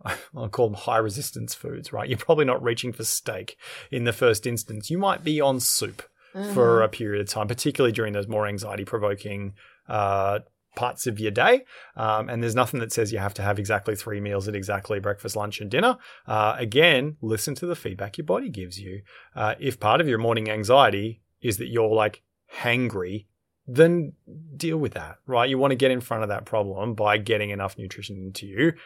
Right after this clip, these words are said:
Speaker 1: that sustains you so that, yeah, you're gonna, still gonna feel anxious as part of, like, having that pattern. But with a bit of food on board, like, with a meal in your tummy, you might, got a much better shot at being able to sit with that and then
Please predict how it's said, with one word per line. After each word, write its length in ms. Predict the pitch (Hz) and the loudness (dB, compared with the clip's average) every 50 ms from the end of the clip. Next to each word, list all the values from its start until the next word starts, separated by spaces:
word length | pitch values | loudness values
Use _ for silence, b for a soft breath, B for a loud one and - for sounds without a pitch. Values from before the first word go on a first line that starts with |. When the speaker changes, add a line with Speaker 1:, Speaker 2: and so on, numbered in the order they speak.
| B B | B B
Speaker 1:
that 240 | 127 117 117 - - | 0 0 0 0 0
sustains 760 | - - 147 123 - - - 110 101 107 110 107 110 104 95 110 | 0 0 0 2 0 0 -2 -2 -2 -2 -2 -2 -4 -6 -6 -6
you 340 | - - - 151 196 196 190 B B B B B B B | -8 -4 0 2 2 2 0 B B B B B B B
so 300 | - - 123 117 113 113 | -2 0 2 4 4 4
that, 380 | 107 107 113 113 113 - 95 101 | 6 6 6 6 4 2 -2 -4
yeah, 120 | - 123 - | -4 -2 0
you're 200 | 180 165 151 143 | 0 2 2 2
gonna, 80 | 120 | 2
still 200 | 110 - - 131 | 0 0 -2 -2
gonna 140 | 107 104 101 | -2 -2 -4
feel 300 | 98 - 127 113 101 95 | -4 -2 -2 -2 0 0
anxious 600 | 98 110 110 - - - 113 120 101 - - - | -2 -2 -2 -4 -6 -6 -4 -4 -4 -4 -4 -6
as 100 | 123 107 | -6 -8
part 280 | - - 104 98 98 101 | -8 -8 -6 -4 -4 -4
of, 220 | 98 98 98 - - | -4 -6 -8 -10 -10
like, 200 | 107 98 - - | -10 -10 -10 -14
having 380 | - - - 101 95 101 98 95 | -12 -8 -6 -4 -4 -4 -6 -6
that 160 | 95 - - | -8 -10 -12
pattern. 520 | - - 123 123 - - 98 95 92 107 - _ _ _ - | -6 -4 -4 -4 -4 -8 -14 -14 -14 -16 -16 _ _ _ 4
But 420 | 113 170 165 139 127 139 165 - B B B B B B B _ | 6 8 10 10 10 8 8 4 B B B B B B B _
with 120 | 127 120 | -4 0
a 40 | 110 | 2
bit 100 | 113 123 | 2 2
of 60 | 110 | 2
food 260 | - - 131 123 123 123 | 2 2 4 4 6 4
on 140 | 123 113 104 | 2 2 0
board, 400 | 107 107 110 123 147 151 - - | 2 6 8 8 8 6 4 -2
like, 260 | - 113 98 - - _ | -6 -6 -6 -8 -12 _
with 120 | - 120 110 | -8 -6 -4
a 40 | |
meal 180 | 113 117 123 127 | -2 0 2 2
in 80 | 127 123 | 2 0
your 80 | 131 127 | -2 0
tummy, 420 | - 139 143 160 185 196 170 - _ | 2 4 4 4 4 2 0 -4 _
you 140 | - 110 104 | -8 -6 -4
might, 200 | 98 98 - - | -4 -4 -6 -4
got 120 | 120 117 | -2 -2
a 20 | 110 | -2
much 220 | 107 107 110 - | -2 -4 -6 -8
better 180 | - 110 104 104 | -10 -10 -8 -6
shot 320 | - - 110 107 113 - - | -6 -8 -8 -10 -10 -10 -10
at 100 | - 113 104 | -10 -10 -8
being 140 | 113 107 101 | -8 -8 -8
able 120 | 98 95 | -6 -6
to 60 | 98 98 | -6 -6
sit 200 | - - 107 - | -6 -8 -8 -12
with 140 | 104 98 | -12 -8
that 180 | 101 98 101 - | -6 -6 -6 -6
and 140 | - 104 101 | -8 -8 -6
then 240 | 101 98 98 98 | -6 -6 -6 -8